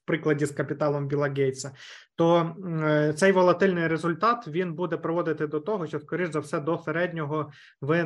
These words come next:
не дотягнете, навіть якщо ви будете довго знаходитися в ринку. Або навпаки, е, що ви досить сильно апсайднетесь. Але це вже залежить від того, там, на які,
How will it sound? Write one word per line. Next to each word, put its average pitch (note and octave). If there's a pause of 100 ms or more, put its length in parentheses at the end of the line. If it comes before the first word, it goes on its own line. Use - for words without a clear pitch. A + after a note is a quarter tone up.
не D#3
дотягнете, C#3+
навіть D#3
якщо F3+ (280)
ви C#3+
будете D#3
довго D3
знаходитися C#3
в B2
ринку. C3+
Або A3
навпаки, E3 (220)
е, D3
що D#3
ви F#3+
досить E3+
сильно E3
апсайднетесь. C3 (180)
Але D#3
це G3
вже F3+
залежить D#3
від D3
того, D3+
там, C#3
на C#3+
які, D3+